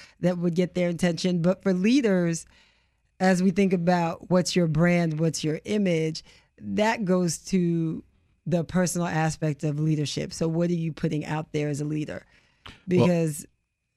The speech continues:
Speaker 2: the other thing I think is, is, is really important is, you know, and, and I've experienced this is, as,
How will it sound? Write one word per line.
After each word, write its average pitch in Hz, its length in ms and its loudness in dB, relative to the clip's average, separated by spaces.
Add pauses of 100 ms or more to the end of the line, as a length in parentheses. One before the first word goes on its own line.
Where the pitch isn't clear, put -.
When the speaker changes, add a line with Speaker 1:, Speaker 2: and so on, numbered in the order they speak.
(160)
Speaker 2:
the 120 160 8
other 147 100 6
thing 110 220 6
I 95 80 6
think 90 240 2
is, 92 140 2
is, 87 280 2
is 82 200 0 (100)
really 95 380 4
important 92 760 4
is, 85 480 2
you 92 140 2
know, 82 140 4
and, 82 100 4
and 85 240 2
I've 104 180 2
experienced 82 640 0
this 156 300 0
is, 80 200 0
as, 80 500 -2